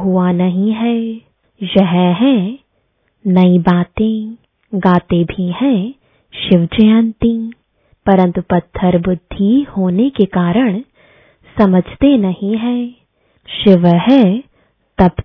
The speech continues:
तो सब भक्त याद करते हैं, कहते भी हैं शिवाय नमः। समझते हैं वह परम धाम में रहते हैं।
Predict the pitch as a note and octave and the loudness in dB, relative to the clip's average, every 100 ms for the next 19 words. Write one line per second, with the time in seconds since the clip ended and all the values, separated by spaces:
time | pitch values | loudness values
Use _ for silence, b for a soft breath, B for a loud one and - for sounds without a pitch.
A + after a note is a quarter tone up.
0 | - C#4 G#3 C4+ _ _ _ _ - D#4 | 4 4 4 0 _ _ _ _ 2 4
1 | C#4+ F#3+ - F3+ - - C4+ - _ _ | 4 2 0 -2 -4 -6 -8 -8 _ _
2 | - F3 G3 G3 C#4 - G3 F3+ - F#3 | -10 -2 2 4 2 -2 -2 -2 -2 -4
3 | F#3+ G#3+ A#3 A3+ A3+ A#3 _ _ _ _ | -2 -4 -4 -4 -6 -12 _ _ _ _
4 | _ - F3+ F3 - F3+ E3+ - F3+ E3+ | _ 0 2 2 0 0 -2 -2 -4 -2
5 | C4+ B3 F#3+ C#4 _ _ _ _ - - | 0 0 -2 -6 _ _ _ _ -6 0
6 | F#3+ F3 F3 F3 F3+ F3 F3+ A3+ A3 A3+ | 2 2 2 0 0 -2 -4 -6 -6 -8
7 | A3+ _ _ _ _ _ _ - F#3+ F3 | -12 _ _ _ _ _ _ -4 0 0
8 | E3+ - F#3 F3 E3+ G#3 C4+ F#3+ C4 _ | -2 -6 -4 -2 -2 -2 -2 -2 -8 _
9 | _ _ _ _ _ G3 F3+ F3+ - F3+ | _ _ _ _ _ -2 0 -2 -2 -2
10 | F3+ C#4 C4+ - F#3 F3+ F3+ F3 E3+ E3+ | 0 0 -2 -4 -4 -4 -2 -2 -2 -2
11 | E3+ F3 - F#3 G#3+ A3+ A#3 A#3 A#3 | -2 -6 -4 -2 -2 -2 -4 -4 -8